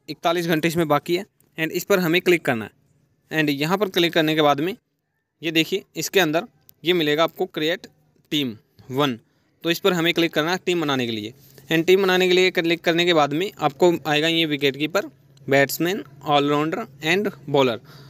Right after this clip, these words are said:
तो ये सब होते हैं आपके टीम में लेने होते हैं and ग्यारह प्लेयर आपको इन सभी में से सिलेक्ट करने हैं। तो अभी मैं यहाँ पर विकेट कीपर ले रहा हूँ। आपको विकेट कीपर ज़्यादा से ज़्यादा चार लेने हैं,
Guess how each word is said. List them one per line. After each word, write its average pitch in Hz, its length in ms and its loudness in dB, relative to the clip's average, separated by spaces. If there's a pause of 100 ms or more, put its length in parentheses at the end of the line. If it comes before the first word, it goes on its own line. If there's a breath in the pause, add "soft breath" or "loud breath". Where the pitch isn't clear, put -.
(140)
तो 160 80 4
ये 180 180 4
सब 190 180 0
होते 151 160 -2
हैं 170 80 4
आपके 165 180 -2
टीम 165 200 -2
में 170 120 -2
लेने 160 220 2
होते 151 340 0
हैं 170 220 -4
and 147 200 0
ग्यारह 147 220 4
प्लेयर 147 240 0
आपको 147 320 0
इन 165 320 -2
सभी 143 300 0
में 143 120 0
से 196 180 -2 (100)
सिलेक्ट 156 360 0
करने 147 220 0
हैं। 185 80 -8 (360 loud breath)
तो 160 160 8 (140)
अभी 170 180 4
मैं 180 200 2
यहाँ 160 140 0
पर 165 120 -2
विकेट 156 260 -2
कीपर 165 200 -2
ले 143 120 2
रहा 151 100 2
हूँ। - 300 -16
आपको 156 280 0
विकेट 170 240 2
कीपर 175 280 0
ज़्यादा 151 280 2
से 170 120 -2
ज़्यादा 160 300 2
चार 156 260 0
लेने 160 200 0
हैं, 175 140 -6